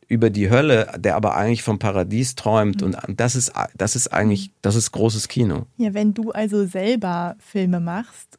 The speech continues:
Speaker 2: ähm, und mich würde interessieren, wie entsteht der Stoff, wie entsteht die Geschichte? Das, von allem, was du jetzt beschrieben hast, klingt das für mich so, als ob's dir ganz stark um die Figuren geht und dass man vielleicht bei den Figuren ansetzt und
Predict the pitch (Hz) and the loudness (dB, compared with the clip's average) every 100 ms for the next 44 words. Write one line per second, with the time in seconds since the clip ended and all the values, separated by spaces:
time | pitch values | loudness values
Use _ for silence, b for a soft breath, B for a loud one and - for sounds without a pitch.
0 | _ 208 202 190 185 - 208 202 196 - | _ -4 0 2 0 0 2 2 0 -8
1 | - 208 220 233 220 214 208 196 220 226 | -2 -2 0 0 2 0 -2 -4 0 2
2 | 220 226 b b b 196 208 262 - 202 | 4 0 b b b 0 2 2 0 0
3 | 196 - 208 208 214 190 185 - 196 - | 0 -2 -4 -4 -4 -4 -4 -4 -6 -4
4 | 202 196 190 - 208 208 190 196 233 220 | -4 -2 -2 -2 -6 -4 -4 -4 -4 -6
5 | 175 180 - - 196 180 190 196 202 - | -4 -4 -4 -2 -2 0 0 0 -2 -4
6 | 196 180 - - 226 233 220 220 - - | -4 -4 -10 -6 -2 0 0 -2 -4 -2
7 | 220 208 202 202 202 - 202 190 - 190 | 0 -2 -4 -2 -4 -2 -2 0 -2 -6
8 | - b b b b b b - 208 202 | -8 b b b b b b 0 0 2
9 | 196 214 - 196 196 - 202 190 - 185 | 2 0 0 -2 -2 0 0 0 -6 -8
10 | 190 214 240 240 247 247 190 190 202 196 | -2 0 0 0 -4 -4 -4 -2 -2 -2
11 | 190 185 196 - - 180 185 185 190 202 | -2 -4 -4 -8 -6 -2 -2 -2 -4 -2
12 | 220 196 - 190 226 240 277 - - - | 0 0 0 2 2 2 -6 -10 -20 -10
13 | - 208 | 0 0